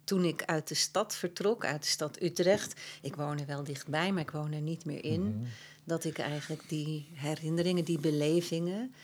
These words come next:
Speaker 1: die natuurlijke verbinding weer
Speaker 2: Mhm.
Speaker 1: meer terugvond.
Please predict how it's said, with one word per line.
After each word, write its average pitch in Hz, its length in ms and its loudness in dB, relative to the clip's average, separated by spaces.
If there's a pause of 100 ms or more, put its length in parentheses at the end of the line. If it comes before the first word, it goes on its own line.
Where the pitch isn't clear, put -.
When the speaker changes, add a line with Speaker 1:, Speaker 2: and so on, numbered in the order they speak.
(280)
Speaker 1:
die 165 160 0
natuurlijke 180 520 4
verbinding 143 680 -2
weer 135 160 0
Speaker 2:
Mhm. - 20 2
Speaker 1:
meer 101 260 0
terugvond. 135 1080 -6